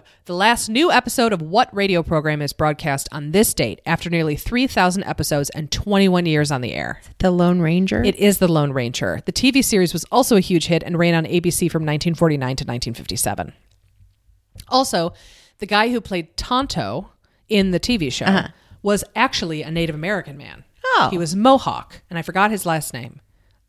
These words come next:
Speaker 1: It's not Iron Eyes, something else. Steel,
Speaker 2: That's good.
Speaker 1: Silver Heel.
Speaker 2: That's
Speaker 1: Silver
Speaker 2: good. It
Speaker 1: Heel.
Speaker 2: wasn't just, like,
Speaker 1: Yeah, he wasn't, like,
Speaker 2: somebody
Speaker 1: a, an Italian guy.
Speaker 2: Yeah.
Speaker 1: Which is, <laughs> which happened more often than it,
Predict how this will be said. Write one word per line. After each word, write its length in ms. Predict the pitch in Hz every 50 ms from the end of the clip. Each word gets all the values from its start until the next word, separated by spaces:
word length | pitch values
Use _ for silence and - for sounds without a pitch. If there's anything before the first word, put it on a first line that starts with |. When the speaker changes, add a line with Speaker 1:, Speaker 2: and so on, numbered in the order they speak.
| _ _ -
Speaker 1:
It's 100 | - -
not 140 | 196 196 - -
Iron 260 | 156 160 151 143 139
Eyes, 400 | 123 120 123 113 120 - - - _ _ _ - _ -
something 280 | - 160 135 127 131
else. 300 | 113 107 117 - - - _ _ - - - -
Steel, 540 | - - - - 202 196 196 190 175 170 160
Speaker 2:
That's 180 | - 190 170 151
good. 60 | 151 180
Speaker 1:
Silver 200 | 240 220 196 180
Heel. 380 | - 185 156 127 101 - - -
Speaker 2:
That's 120 | 381 381
Speaker 1:
Silver 220 | 370 381 381 349 311
Speaker 2:
good. 40 | 269
It 60 | 247
Speaker 1:
Heel. 60 | 160
Speaker 2:
wasn't 300 | 233 240 240 226 220 202
just, 180 | - 185 - -
like, 220 | 190 180 160 - - _ _ _ _ _ - -
Speaker 1:
Yeah, 120 | 254 240
he 80 | 214 214
wasn't, 220 | 240 262 247 247
like, 80 | 226 196 175
Speaker 2:
somebody 200 | 185 175 175 - -
Speaker 1:
a, 40 |
an 40 | 208 208
Italian 440 | - - 202 226 196 202 165 156
guy. 220 | 147 151 135 101 107
Speaker 2:
Yeah. 180 | 208 220 185 160
Speaker 1:
Which 200 | 190 220 185 214
is, 160 | 220 - - - - - - - -
<laughs> 280 | - - - - - -
which 140 | 226 220
happened 360 | - 202 247 269 247 226 214 202
more 200 | 190 185 170 156
often 200 | 147 147 135 123
than 120 | 117 104
it, 100 | 98